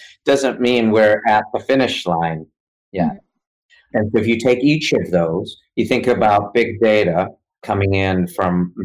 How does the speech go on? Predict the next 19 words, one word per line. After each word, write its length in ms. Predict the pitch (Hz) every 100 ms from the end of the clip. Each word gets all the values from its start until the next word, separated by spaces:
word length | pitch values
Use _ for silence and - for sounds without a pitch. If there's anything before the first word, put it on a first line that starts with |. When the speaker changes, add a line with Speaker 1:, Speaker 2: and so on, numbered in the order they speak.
| 95 - _ -
Speaker 1:
all 420 | 101 113 117 110
the 120 | 101
different 580 | 104 98 - 98 92 - - - _
high 180 | 110 110
throughput 520 | - 107 - 92 - -
profiling 560 | 170 175 98 85 82 80
approaches. 600 | - 80 76 - 85 - _ _ _ _
We 320 | 110 127 160
don't 300 | 165 160 165 - - - 143
have 200 | 147 -
all 360 | - 120 131
the 140 | 127 113
right 160 | 113 110 - -
tools 540 | 143 139 101 92 95 - _ _
to 120 | -
connect 640 | - - 107 110 117 - - _ _ _ _ _
the, 320 | - 107 104 104
that 260 | 107 104 -
profiling 840 | 113 110 110 104 92 90 87 85